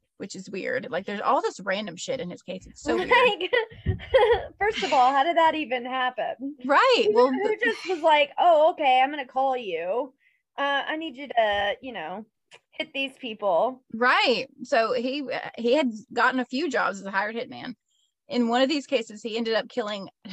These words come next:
Speaker 1: not only the target, but also the two had, who had set up the deal, along with two other associates who had handled the communications between Gaskins and the two that had set up the deal.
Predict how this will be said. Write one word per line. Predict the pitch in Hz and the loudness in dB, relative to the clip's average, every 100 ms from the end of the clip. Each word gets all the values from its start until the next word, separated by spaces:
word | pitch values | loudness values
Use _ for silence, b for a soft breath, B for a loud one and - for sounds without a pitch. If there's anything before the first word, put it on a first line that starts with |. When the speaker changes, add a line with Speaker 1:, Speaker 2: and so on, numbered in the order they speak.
| 185 - - | -14 -14 -6
Speaker 1:
not | 226 240 262 | 0 2 2
only | 277 294 | 2 0
the | 233 | -2
target, | 226 233 226 190 170 - _ _ _ _ _ - | 0 0 0 -2 -4 -8 _ _ _ _ _ -4
but | - | -2
also | 233 285 320 | -2 -2 -4
the | 262 262 | -4 -2
two | 277 247 | -2 -2
had, | 208 - - | -2 -6 -8
who | 262 | 2
had | 262 202 | 2 2
set | 220 202 | 0 -2
up | 220 | -2
the | 254 | -4
deal, | 233 285 302 330 320 _ _ _ _ _ _ _ - - | -6 -4 -6 -6 -12 _ _ _ _ _ _ _ -14 -4
along | 208 214 247 | -2 0 2
with | 262 254 | 2 0
two | 269 240 | 0 0
other | 226 202 | 0 -4
associates | 196 240 262 214 - | -4 -4 -4 -8 -12
who | 220 | -10
had | 190 | -8
handled | 214 214 202 | -8 -8 -10
the | 196 | -12
communications | 214 190 202 208 - 170 180 | -12 -8 -6 -6 -8 -14 -14
between | 180 202 202 | -12 -10 -6
Gaskins | 190 190 - - 196 - - | -4 -6 -8 -12 -12 -14 -10
and | 185 | -8
the | 190 | -8
two | 185 | -6
that | - - | -6 -6
had | - | -6
set | - | -8
up | - | -10
the | |
deal. | - - | -12 -14